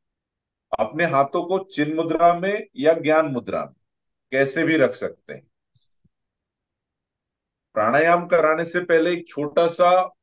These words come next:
अंतर आपको बता दें कि आपने शायद कभी अनुभव किया हो, नहीं किया हो, मुझे नहीं पता,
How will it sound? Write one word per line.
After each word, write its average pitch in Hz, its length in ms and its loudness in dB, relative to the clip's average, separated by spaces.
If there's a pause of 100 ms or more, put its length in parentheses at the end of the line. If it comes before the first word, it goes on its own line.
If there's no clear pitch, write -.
(280)
अंतर 139 320 2
आपको 165 280 4
बता 139 300 4
दें 151 260 -2 (960)
कि 147 60 -6
आपने 143 360 2
शायद 160 380 4
कभी 147 180 2
अनुभव 143 380 4
किया 147 300 2
हो, 151 280 4
नहीं 135 280 -2
किया 151 240 2
हो, 156 80 4
मुझे 135 260 -4
नहीं 151 240 -4
पता, 95 420 -2